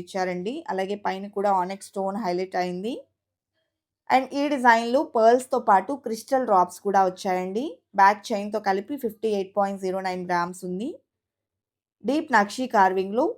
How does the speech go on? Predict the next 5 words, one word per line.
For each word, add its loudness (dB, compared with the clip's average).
సింపుల్గా -2
వచ్చినటువంటి -6
లక్ష్మీదేవి 0
హారం -2
చూస్తూ -6